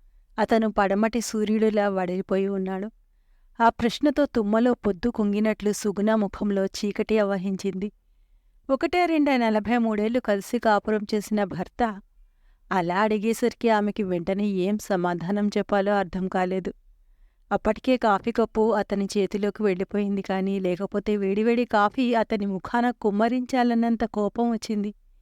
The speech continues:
విసురుగా వంటగదిలోకి వెళ్ళింది. కొద్దిసేపు తర్వాత రాఘవరావు వంటగది దగ్గరికి వచ్చి,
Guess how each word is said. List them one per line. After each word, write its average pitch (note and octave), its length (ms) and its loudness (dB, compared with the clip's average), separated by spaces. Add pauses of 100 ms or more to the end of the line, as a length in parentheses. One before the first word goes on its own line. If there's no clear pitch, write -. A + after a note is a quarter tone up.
(880)
విసురుగా C#4+ 520 2
వంటగదిలోకి A3+ 800 0
వెళ్ళింది. G3 540 -2 (120)
కొద్దిసేపు G#3 520 -2
తర్వాత G#3 420 0
రాఘవరావు G3 720 0
వంటగది F#3+ 480 -2
దగ్గరికి F#3+ 440 -6
వచ్చి, F3+ 340 -4